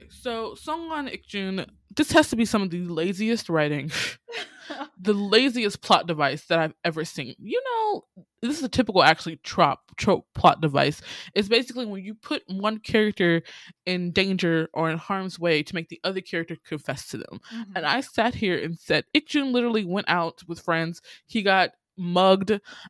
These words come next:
Speaker 1: and was brought into the hospital, and now Seonghwa is just like,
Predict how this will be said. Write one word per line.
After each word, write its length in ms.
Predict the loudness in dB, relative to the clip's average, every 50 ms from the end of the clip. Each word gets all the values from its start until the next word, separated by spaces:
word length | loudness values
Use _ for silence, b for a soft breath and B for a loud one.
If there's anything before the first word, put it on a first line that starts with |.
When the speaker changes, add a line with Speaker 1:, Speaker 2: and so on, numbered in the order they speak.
| B 0
Speaker 1:
and 140 | 0 2
was 160 | 2 2 0 6
brought 220 | 8 8 8 8
into 160 | 6 2 0
the 80 | -2 -2
hospital, 680 | 0 -2 -2 -2 -2 -2 0 0 2 2 2 0 -2 B B B B -2
and 140 | 2 6 8
now 160 | 10 10 8
Seonghwa 440 | 8 6 4 4 4 4 4 4 2
is 80 | 0
just 160 | 0 -2 0
like, 200 | 0 0 0 -2